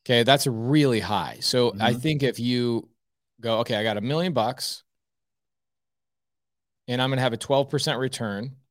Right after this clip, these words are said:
Speaker 1: right? Whatever I'm doing, I could be a hard money lender. Um, I could have a whole bunch of other things, like, whatever. I, let's say I have a, a, something that is making me twelve percent. Okay.
Speaker 2: Mm-hmm.
Speaker 1: If I make a hundred and twenty grand,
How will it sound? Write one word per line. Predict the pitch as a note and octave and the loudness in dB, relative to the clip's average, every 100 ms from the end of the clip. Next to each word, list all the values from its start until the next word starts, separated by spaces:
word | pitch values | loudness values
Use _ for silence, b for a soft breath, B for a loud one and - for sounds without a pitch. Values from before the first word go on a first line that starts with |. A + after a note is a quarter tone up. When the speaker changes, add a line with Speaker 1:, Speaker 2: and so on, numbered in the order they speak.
| _ _ _ _ | _ _ _ _
Speaker 1:
right? | G#2 A#2 | -4 0
Whatever | A#2 B2+ B2 B2+ | 2 2 2 0
I'm | A#2+ | 0
doing, | A2+ G#2+ | -2 0
I | A2 | 0
could | C3 G#2+ | -2 -2
be | A#2 | 0
a | G#2+ | 0
hard | A#2 A2+ | 0 0
money | G#2 G#2 | -2 -4
lender. | G#2+ G#2 A#2 D3 - _ _ _ _ _ _ _ _ | -2 -2 -2 -4 -10 _ _ _ _ _ _ _ _
Um, | G#2+ G#2+ G#2 G#2 G2+ G2+ - | -4 -2 0 0 -2 -4 0
I | A2+ | 0
could | A#2 G2+ | 0 2
have | G#2+ G2 G2+ F#2 - | 2 4 2 -2 -6
a | G#2 | -4
whole | G#2 B2 | 0 2
bunch | A#2+ A2+ | 0 -2
of | |
other | G#2 G2+ | -2 -4
things, | G2 G#2+ G2 | -4 -6 -4
like, | F#2+ | -4
whatever. | F2+ A2+ G2+ E2 | -2 -2 -2 -4
I, | F#2+ A2 | -6 -6
let's | G#2+ A2+ | -6 -4
say | - A2+ | 0 0
I | |
have | G2+ | 0
a, | G2 G#2+ - - | -4 -6 -10 -10
a, | G2+ | -8
something | - C3+ B2 A2 G2 | -2 -2 0 -2 -2
that | F#2+ - - | -4 -4 -8
is | - G2+ | -6 -4
making | G#2 G2 G2 | -4 -4 -6
me | F#2+ | -6
twelve | F#2 F#2 | -6 -6
percent. | - F2 D#2+ - _ _ _ _ | -8 -10 -10 -10 _ _ _ _
Okay. | F#2+ G#2+ - _ _ _ _ - | -4 -4 -8 _ _ _ _ -8
Speaker 2:
Mm-hmm. | G#2+ G#2 B2 C3+ _ _ | -4 -2 -2 -4 _ _
Speaker 1:
If | C3 | 4
I | D#3+ G#3 | 6 6
make | B3 | 6
a | B3 D#3 | 6 4
hundred | C#3 D#3 E3+ | 4 2 2
and | D3 A#2 | 0 -2
twenty | - C3 C3 | -4 -4 -4
grand, | A2 G2 G2 A#2 F#3 G3+ | -4 -6 -4 -2 -2 -6